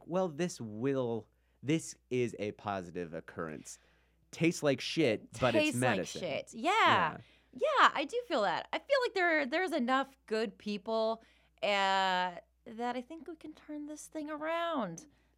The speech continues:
Speaker 2: Um, and I think a lot of the new people we elected, you know, makes me, like, super happy, and that gets me very excited. Yeah.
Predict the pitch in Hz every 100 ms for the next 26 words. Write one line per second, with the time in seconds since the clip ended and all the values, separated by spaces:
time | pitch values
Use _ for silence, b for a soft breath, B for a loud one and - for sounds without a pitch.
0 | - 226 220 214 220 320 370 392 285 294
1 | 320 269 262 294 277 254 240 220 214 -
2 | 233 226 220 208 214 214 - - - -
3 | - - 160 170 - - 349 359 330 311
4 | 349 370 370 320 226 240 294 320 262 277
5 | 269 262 262 247 247 247 247 240 240 247
6 | b b 453 339 180 113